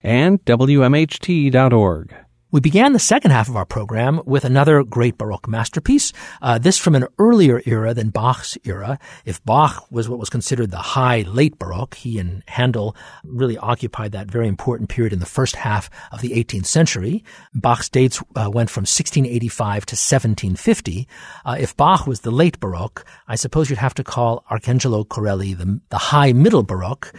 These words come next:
Speaker 2: uh, a generation or even two generations before Bach,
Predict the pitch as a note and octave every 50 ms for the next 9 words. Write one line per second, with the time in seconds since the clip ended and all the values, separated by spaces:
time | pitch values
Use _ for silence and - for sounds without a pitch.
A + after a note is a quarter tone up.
0 | - - - - G#2+ G#2+ G2 G2 G2+ G#2+ - - - - - - G#2 - C3 C3
1 | C3+ B2 A#2 A#2 A#2 - - A2+ G2+ G2 F#2 - - G#2+ F#2 F2+ G2+ B2+ A#2+ A2+
2 | G2 F2 F2 - - - G3 C#3 B2+ G2+ F#2 F2 F2+ F2 - - F2+ G2+ - -
3 | C3+ A#2+ G#2+ G#2+ F#2+ - D3 B2+ G2+ F#2+ - G2+ G#2+ A#2+ - -